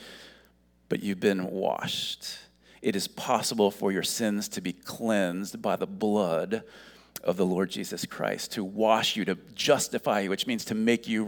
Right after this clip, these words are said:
right before God, to sanctify you, to help you to grow in holiness. He says, "You were this, you were all of these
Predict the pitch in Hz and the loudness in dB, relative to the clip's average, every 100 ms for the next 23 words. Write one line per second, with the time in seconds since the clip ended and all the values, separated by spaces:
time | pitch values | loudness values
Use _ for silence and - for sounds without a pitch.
0 | 110 117 117 110 110 - - 104 - 101 | -4 -4 2 2 0 -10 -8 -8 0 2
1 | 98 - 87 95 67 - - - - - | 2 0 -2 0 -2 -4 -10 -14 -20 -6
2 | - 113 - - 135 123 139 - 107 104 | -2 0 2 4 4 2 -2 0 0 -2
3 | 123 - 117 104 107 117 120 113 107 101 | -4 -2 -2 -2 0 6 8 8 6 2
4 | 90 - 110 107 95 82 - - 101 - | -4 0 2 2 0 -4 -2 2 2 0
5 | - - - 131 160 131 135 135 131 110 | -16 -12 0 6 6 8 10 10 6 4
6 | 110 80 - - 131 110 - 104 131 135 | 4 4 -2 -4 0 0 4 8 8 8
7 | 131 107 117 117 117 110 | 4 0 0 2 2 -2